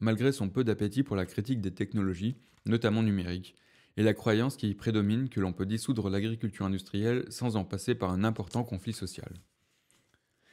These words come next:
Il nous reste à passer du, à ce, il nous reste à passer du colibrisme, le plus souvent connecté, à une offensive visant une désescalade technologique massive, c'est-à-dire contribuant à une indispensable transformation sociale et non à une alter-technologisme,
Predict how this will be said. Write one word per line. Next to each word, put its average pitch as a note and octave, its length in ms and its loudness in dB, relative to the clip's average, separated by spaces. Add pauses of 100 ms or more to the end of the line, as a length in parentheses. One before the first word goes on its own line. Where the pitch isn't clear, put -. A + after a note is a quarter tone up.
(240)
Il A2 100 2
nous B2 80 4
reste D#3 220 4
à A2 100 4
passer C#3 580 0
du, G2 200 -6 (160)
à G#2 80 0
ce, - 120 -6 (200)
il G#2+ 120 0
nous A2 100 2
reste C3+ 220 0
à G2 60 2
passer A2+ 260 0
du A2 120 0
colibrisme, G2 640 -2 (100)
le G2 160 2
plus A2+ 160 -2
souvent G#2 300 0
connecté, G#2 480 0 (540)
à A2 100 4
une A2 120 4
offensive C3 640 0
visant G#2+ 340 0
une G2 100 2
désescalade A2 640 0
technologique G#2 520 -2
massive, F#2 440 -2 (360)
c'est-à-dire A2 520 2
contribuant A2+ 500 0
à F#2+ 80 2
une F#2+ 140 2
indispensable A2+ 640 0
transformation G2+ 600 -4
sociale G#2 460 0 (300)
et G2+ 100 0
non B2+ 160 4
à G#2 80 2
une F#2 240 0
alter-technologisme, A2+ 1500 -2